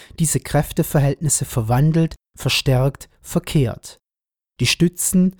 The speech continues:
die diese Kräfteverhältnisse aneinander finden, indem sie sich zu Systemen verketten,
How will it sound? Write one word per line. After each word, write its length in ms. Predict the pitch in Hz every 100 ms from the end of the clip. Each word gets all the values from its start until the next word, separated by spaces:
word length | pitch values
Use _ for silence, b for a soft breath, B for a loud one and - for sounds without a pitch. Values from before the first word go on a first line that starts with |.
| b b b _
die 100 | 147
diese 220 | 147 135
Kräfteverhältnisse 1000 | - 151 156 - 147 139 135 - 139 -
aneinander 500 | 143 123 117 131 156
finden, 540 | 156 - 175 - 185 180 _ _ -
indem 320 | 135 147 151
sie 120 | 156
sich 240 | 143 156
zu 140 | - 160
Systemen 560 | - 143 - 185 147
verketten, 600 | 117 120 - - - 160